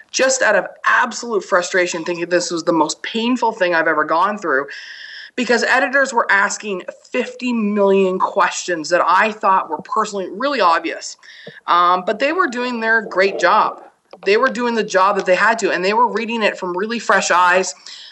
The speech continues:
not making assumptions of any knowledge whatsoever in barbecue and grilling. And so that's why the book comes out as, as thorough as it does, because we tried to answer everybody's questions.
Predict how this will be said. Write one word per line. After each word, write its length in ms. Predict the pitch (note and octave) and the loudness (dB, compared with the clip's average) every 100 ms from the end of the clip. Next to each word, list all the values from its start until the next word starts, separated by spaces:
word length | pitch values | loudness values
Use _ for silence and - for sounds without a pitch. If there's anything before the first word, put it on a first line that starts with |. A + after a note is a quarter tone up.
| - | -10
not 260 | G#3 G#3+ G#3 | 0 2 2
making 260 | A#3+ B3 | 0 0
assumptions 500 | A3 G#3+ G3 G3 F#3+ | 0 2 0 0 -4
of 80 | F#3 | -4
any 220 | D3+ G3 F#3+ | -2 0 2
knowledge 460 | F3+ F3 F3 F3 | 4 4 4 2
whatsoever 480 | F3 E3+ F3+ E3+ E3+ | 0 0 2 2 2
in 80 | D#3+ | 2
barbecue 420 | E3+ E3+ E3+ F3+ | 2 2 0 -4
and 80 | E3 | 0
grilling. 340 | A#3 A#3 C#3 - - - - | 2 2 -2 -10 -18 -16 -4
And 100 | G#3+ | 0
so 120 | B3 | 2
that's 260 | C4 F4+ E4 | 2 2 2
why 240 | C#4 A#3 | 2 4
the 100 | G#3+ | 2
book 280 | F3+ G3+ - | 0 -2 0
comes 260 | G3+ F#3+ | -4 0
out 240 | G3 G3 - | 2 2 2
as, 460 | F3+ E3 E3+ E3 - _ - | 2 4 2 -4 -8 _ -8
as 240 | E3 - | -6 -6
thorough 380 | - C4 C4 G#3 | 0 2 4 2
as 200 | D#3 D#3+ | 0 -2
it 160 | D#3+ E3 | -6 0
does, 380 | C#4+ D#4 F#3 - | 2 2 -2 -8
because 600 | G3 - - D#4+ C4 - - - - | -14 -8 0 2 2 -2 -16 -20 -4
we 100 | D4+ | -4
tried 380 | D4+ - C#4+ D#4+ | -4 0 2 2
to 60 | - | -2
answer 400 | G#3 G#3+ G#3+ - | 0 -2 -2 0
everybody's 640 | F#3+ G#3+ A3+ G3 F#3+ F#3+ | 0 0 -2 0 0 0
questions. 720 | - - E3 - C3+ - - | -6 0 0 0 -10 -12 -16